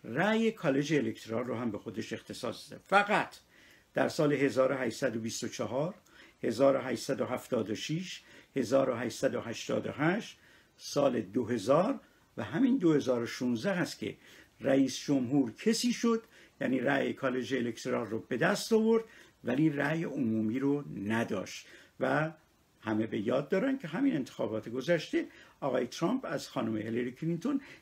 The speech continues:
نزدیک به پنج میلیون رأی عمومی رو کمتر داشته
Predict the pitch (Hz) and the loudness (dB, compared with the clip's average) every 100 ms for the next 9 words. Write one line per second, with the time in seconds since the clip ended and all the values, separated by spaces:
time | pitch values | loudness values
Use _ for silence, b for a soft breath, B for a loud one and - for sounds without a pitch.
0 | - 156 190 196 170 160 170 202 156 151 | -4 -2 -2 -4 -4 -4 -2 -2 -2 -2
1 | 135 123 131 131 135 143 151 151 B B | -2 -2 -2 -2 -2 0 -2 -6 B B
2 | B - - 139 117 107 117 151 - 127 | B -10 0 2 2 0 -2 -4 -4 -4
3 | 104 - 180 131 101 - - | -4 -2 0 0 -4 -8 -12